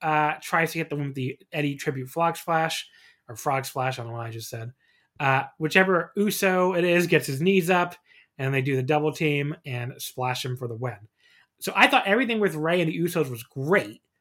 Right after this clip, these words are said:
I thought Rey was awesome here. The Usos looked great. Dominic took a decent ass kicking between all those horrible spots.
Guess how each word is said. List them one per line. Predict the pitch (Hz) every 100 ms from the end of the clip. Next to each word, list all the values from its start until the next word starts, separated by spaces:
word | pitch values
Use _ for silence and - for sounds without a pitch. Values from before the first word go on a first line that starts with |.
| _ -
I | 143
thought | 160 143
Rey | 156 190
was | 160
awesome | 151 151 156 147
here. | 143 131
The | 165 147
Usos | 160 170 147 143
looked | 131
great. | - 135 131 - - _ _ 147
Dominic | 131 185 214 202 202 - _ _ _ _ -
took | - 294
a | 294
decent | 214 247 233 185
ass | 180 175
kicking | 190 170 185
between | 175 - 160
all | 151 147
those | 147
horrible | - 151 143 147
spots. | - 131 127 -